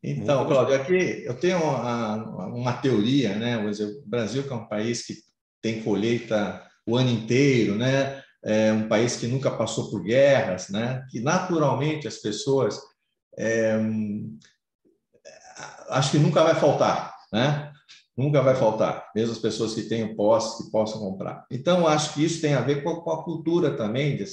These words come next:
Speaker 1: de, dos nossos avós, né? Falaram, "Ah, cuidado aí,
Speaker 2: Faltava,
Speaker 1: que
Speaker 2: faltava
Speaker 1: só põe no
Speaker 2: mesmo.
Speaker 1: seu prato que você vai comer,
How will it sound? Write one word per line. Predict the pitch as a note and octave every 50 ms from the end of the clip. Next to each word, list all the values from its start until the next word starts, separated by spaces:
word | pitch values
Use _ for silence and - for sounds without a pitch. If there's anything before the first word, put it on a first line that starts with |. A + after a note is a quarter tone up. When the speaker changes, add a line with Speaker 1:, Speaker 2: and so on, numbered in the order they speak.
| - -
Speaker 1:
de, | G#2+ G#2 G#2
dos | A2 G#2+ A2 G2+
nossos | A2+ C3 C#3 C#3 - C#3 A2+ A2+
avós, | A#2+ A2 G2 G#2 C3 D#3 D#3 D#3+ - - - - -
né? | A#2 B2 C3+ C3 - - - - _
Falaram, | - G#2+ A2+ B2+ C3 C3+ B2+ G#2+ -
"Ah, | -
cuidado | B2+ G#2+ F#2+ A2+ B2 C#3 C#3+ C#3 C3+
aí, | B2 B2+ C3+ D3 D#3 D#3 D3 D3+
Speaker 2:
Faltava, | - - _ - A2+ G#2+ G2+ - - -
Speaker 1:
que | C3+ B2 - - -
Speaker 2:
faltava | A#2 B2
Speaker 1:
só | C3 E3 C#3 - -
põe | E3 E3+ F3+ F3
no | F3+
Speaker 2:
mesmo. | F3
Speaker 1:
seu | - - D#3+ C3+ -
prato | - C3+ C#3+ D3 E3 F3 E3+ F#3 F3
que | D#3+
você | - - F3+
vai | E3+ F3 F3+ F3
comer, | F3+ F#3+ F#3+ F#3+ F#3 F3 D3 A2 G2+